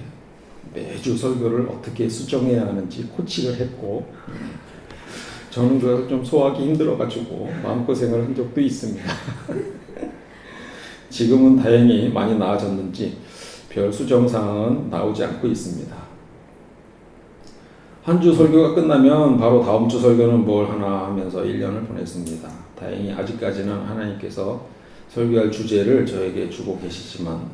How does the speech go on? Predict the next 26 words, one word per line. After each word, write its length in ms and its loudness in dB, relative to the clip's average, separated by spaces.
어느 200 -6
순간 440 -4
더 160 -2
이상 320 0
말씀을 420 -2
주지 220 -10
않으시면 640 -4
어떻게 340 -12
하나 340 -8
하는 160 -10
생각이 420 -12
있습니다. 440 -14
성경 440 -8
본문을 420 -2
탐구하기도 640 -4
하고 640 -4
심리와 600 0
사회 300 0
문제를 500 -2
탐구하기도 640 -6
하면서 560 -6
오늘에 300 -6
맞는 420 -4
주제를 460 -6
찾으려고 560 -6
애썼습니다. 720 -8